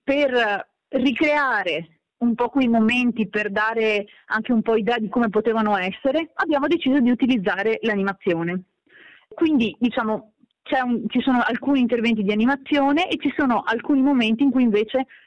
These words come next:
mostriamo i disegni che ha fatto Giuseppe, perché Giuseppe ha un altro grandissimo valore, è stato che lui praticamente ha fatto tantissimi disegni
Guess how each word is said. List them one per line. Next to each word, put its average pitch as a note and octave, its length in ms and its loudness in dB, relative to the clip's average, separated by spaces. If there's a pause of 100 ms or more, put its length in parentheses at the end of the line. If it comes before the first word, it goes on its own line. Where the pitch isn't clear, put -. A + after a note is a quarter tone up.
(100)
mostriamo B3 640 0
i C4+ 40 2
disegni A3 360 2
che A3 100 -2
ha G#3 40 -6
fatto G3+ 200 -2
Giuseppe, F#3 500 -2
perché A3+ 200 -2
Giuseppe A#3+ 580 0 (300)
ha G#3 120 -4 (220)
un G#3+ 260 2
altro A#3+ 380 0
grandissimo G#3+ 1040 0
valore, A3 640 0 (320)
è A3+ 160 -6
stato B3 300 -4
che A#3+ 180 0
lui B3+ 420 2
praticamente A#3 760 0
ha A#3+ 200 -2
fatto A#3 420 -2
tantissimi B3 800 0
disegni G#3+ 680 4